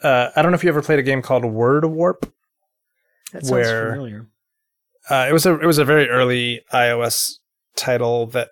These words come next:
Speaker 1: um, you would get a certain number of letters, I think six letters, and then you were trying to make every possible combination of those letters.
Speaker 2: Hmm.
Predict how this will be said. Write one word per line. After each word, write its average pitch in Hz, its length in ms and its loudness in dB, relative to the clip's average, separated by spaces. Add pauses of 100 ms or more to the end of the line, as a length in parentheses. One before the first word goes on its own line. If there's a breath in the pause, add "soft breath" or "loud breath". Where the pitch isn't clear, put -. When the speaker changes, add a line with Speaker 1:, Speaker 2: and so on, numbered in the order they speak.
(140)
Speaker 1:
um, 135 500 -8 (760 soft breath)
you 120 600 -6 (280)
would 113 580 -4 (1120)
get 147 200 -2 (340)
a 127 100 -4
certain 135 480 -4
number 127 200 0
of 113 100 -2
letters, 123 300 0
I 127 60 -4
think - 180 -12
six - 1120 -6 (540)
letters, 160 420 0
and 143 120 -8
then 127 120 -4
you 123 80 -6
were 120 80 -4
trying 127 160 -2
to 120 40 0
make 120 260 -4 (100)
every 123 520 -2 (440)
possible 120 720 -2
combination 120 520 -4
of 120 220 -4
those 131 220 0
letters. 160 540 -2
Speaker 2:
Hmm. 123 220 -16